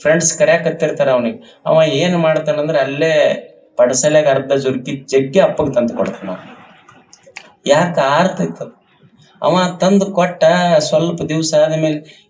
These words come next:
ಇವ ಮಗ ಆಡೋದ್ ನೋಡಿ ಅಂತಿರ್ತಾನ, "ಏನ್ ನಿಮಗ್ ಜೀವನ ಅಂದ್ರ ಏನ್ ಗೊತ್ತಿಲ್ಲ ನಿಮಗ್? ಏನ್ ಗೊತ್ತೈತ್ ಜೀವನ? ಜೀವನ ಅಂದ್ರ ಗೊತ್ತೈತೇನ್ ನಿನಗ್?" ಅಂತ ಬೈತಿರ್ತಾನ ಮಗನಿಗೆ. ಅವ ಮಗ ಅಂತಾನ, "ಅಲ್ಲೇ ಗೊತ್ತಾಗೈತಲ್ಲ, ಪಡಸಾಲ್ಯಾಗ ಗೊತ್ತಾಗೈತ್ ನನಗ್ ಜೀವನ.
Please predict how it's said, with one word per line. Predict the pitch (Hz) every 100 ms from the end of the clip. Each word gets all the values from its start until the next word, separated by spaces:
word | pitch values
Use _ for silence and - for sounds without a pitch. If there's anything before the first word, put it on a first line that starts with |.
| -
ಇವ | 151
ಮಗ | 147 139
ಆಡೋದ್ | 160 147 147 156 147
ನೋಡಿ | 147 143
ಅಂತಿರ್ತಾನ, | 139 139 147 143 123
"ಏನ್ | 117 143 160
ನಿಮಗ್ | 151 135 120
ಜೀವನ | 117 139 143
ಅಂದ್ರ | 139 135
ಏನ್ | 117 139
ಗೊತ್ತಿಲ್ಲ | 135 127 127 - 151
ನಿಮಗ್? | 147 135 - _ _ _ _ _ _ 120
ಏನ್ | 165 180
ಗೊತ್ತೈತ್ | 175 170 170 160
ಜೀವನ? | - 160 160
ಜೀವನ | 135 147 165
ಅಂದ್ರ | 165 165
ಗೊತ್ತೈತೇನ್ | 143 165 175 170 175
ನಿನಗ್?" | 208 208 202 - - _ -
ಅಂತ | 147 160
ಬೈತಿರ್ತಾನ | 143 156 160 160 160 147
ಮಗನಿಗೆ. | 127 131 143 139 - _ _ _ _ -
ಅವ | 135 143
ಮಗ | 139 147
ಅಂತಾನ, | 151 147 151 139
"ಅಲ್ಲೇ | 139 147
ಗೊತ್ತಾಗೈತಲ್ಲ, | 147 147 147 139 143 -
ಪಡಸಾಲ್ಯಾಗ | 127 127 139 139
ಗೊತ್ತಾಗೈತ್ | 139 127 - 131 123 123
ನನಗ್ | 120 110
ಜೀವನ. | 107 107 110